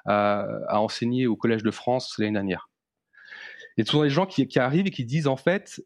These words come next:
on pense à la Grèce ancienne comme l'origine de l'Occident, comme si c'était, c'était notre identité était là, en fait.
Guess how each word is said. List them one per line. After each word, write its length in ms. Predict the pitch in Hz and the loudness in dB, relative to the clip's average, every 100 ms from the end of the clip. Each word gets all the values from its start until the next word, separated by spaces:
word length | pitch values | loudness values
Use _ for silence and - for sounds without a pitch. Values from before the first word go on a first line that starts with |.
| _ _ _ _ _ _ _ - | _ _ _ _ _ _ _ -6
on 120 | 131 | -4
pense 480 | 127 - 180 196 - | -2 2 2 2 0
à 60 | 139 | 0
la 100 | 131 | 2
Grèce 360 | 120 147 151 | 0 0 0
ancienne 600 | 143 - - 147 147 107 - _ _ _ _ - | -2 -2 0 0 0 -6 -10 _ _ _ _ -2
comme 400 | 151 151 147 131 | 2 2 0 0
l'origine 640 | 139 151 143 147 139 165 | 2 2 2 0 0 0
de 80 | 127 | 0
l'Occident, 520 | 123 - 113 110 - _ _ _ _ _ _ _ _ _ _ _ _ _ _ - | -2 -2 -2 -2 -4 _ _ _ _ _ _ _ _ _ _ _ _ _ _ -2
comme 180 | 123 131 | -2 0
si 160 | - | -4
c'était, 560 | 135 131 - 143 139 - _ - - - | -2 -4 0 0 0 -4 _ -20 -16 -14
c'était 320 | 127 - - | -10 -6 -2
notre 260 | 131 139 - | 2 0 0
identité 540 | 151 156 156 - 165 | 0 0 -2 0 0
était 160 | 139 120 | 0 0
là, 160 | 98 107 | 0 0
en 80 | |
fait. 360 | 104 82 - - | -2 -8 -12 -18